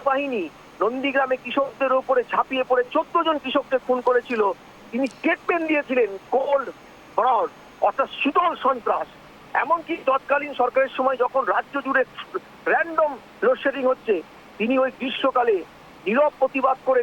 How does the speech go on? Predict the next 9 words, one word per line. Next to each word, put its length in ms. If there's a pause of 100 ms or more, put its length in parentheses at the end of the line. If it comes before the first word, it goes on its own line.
তিনি 300
রাজভবনের 600 (100)
সমস্ত 360
লাইট 400
বন্ধ 240
করে 200
রেখেছিলেন 480 (360)
দিনের 200
পর 200